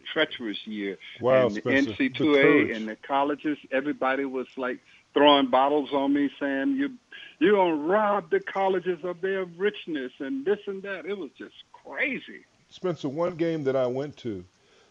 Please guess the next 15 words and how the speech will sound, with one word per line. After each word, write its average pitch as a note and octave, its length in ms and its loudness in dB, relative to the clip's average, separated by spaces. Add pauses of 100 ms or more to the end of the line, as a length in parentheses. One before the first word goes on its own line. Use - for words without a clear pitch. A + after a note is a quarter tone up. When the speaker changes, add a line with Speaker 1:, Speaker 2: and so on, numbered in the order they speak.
(220)
Speaker 2:
the, A#2+ 440 0
in B2 220 -6
Milwaukee, A#2+ 540 -4
they A#2+ 180 -2
were D#3+ 140 -2
trying C3 340 -2
to G#2 60 -2
boo A#2+ 320 -4
you. F#2+ 260 -8 (460)
And A#2 120 -2
I A#2+ 60 4
remember B2+ 500 -2
Kareem C3 600 -4
standing B2 540 -2
up, B2+ 180 0